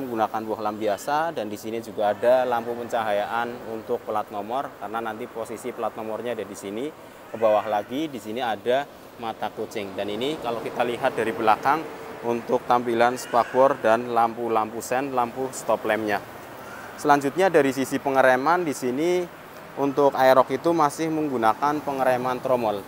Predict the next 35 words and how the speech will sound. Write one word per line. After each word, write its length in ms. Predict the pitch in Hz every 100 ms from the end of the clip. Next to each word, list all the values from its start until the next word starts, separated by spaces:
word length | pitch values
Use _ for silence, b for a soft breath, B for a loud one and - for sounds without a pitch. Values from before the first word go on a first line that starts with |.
| 117
belum 240 | 113 123 131
menggunakan 480 | 120 110 101 - 123 120
pengereman 480 | 120 113 113 113 113
cakram 400 | 110 120 127 139
pada 320 | 117 107 120
pengereman 720 | 123 113 107 101 113 117 117
belakangnya. 640 | 107 107 107 104 104 104 98 - - -
Untuk 240 | 113 117 113
warna 320 | 113 113 117
velgnya 480 | 120 117 113 139 143
sama 320 | 120 110 123
ya, 160 | 110 107
kayak 240 | 117 113 107
bagian 320 | 92 107 104
depan 400 | 101 123 131 143
dengan 640 | 123 110 107 110 107 110 107 - - -
ban 240 | 110 110
tubeless, 480 | 113 104 120 135 - 113
dan 160 | 117
model 640 | 117 110 117 113 110 110 110
palangnya 480 | 120 113 113 117 127
tuh 160 | 127 156
palang 400 | 135 123 120 120 -
V 240 | 127 101
ya, 80 | 101 -
seperti 400 | - 110 104 110
ini, 160 | 104 104
Kang. 160 | 95 95 - - -
Untuk 240 | 113 117 -
bannya 240 | 107 110
itu 160 | 107 135
pakai 720 | 131 117 123 120 120 117 120
I 80 | 120
R 160 | 113 113
C 240 | -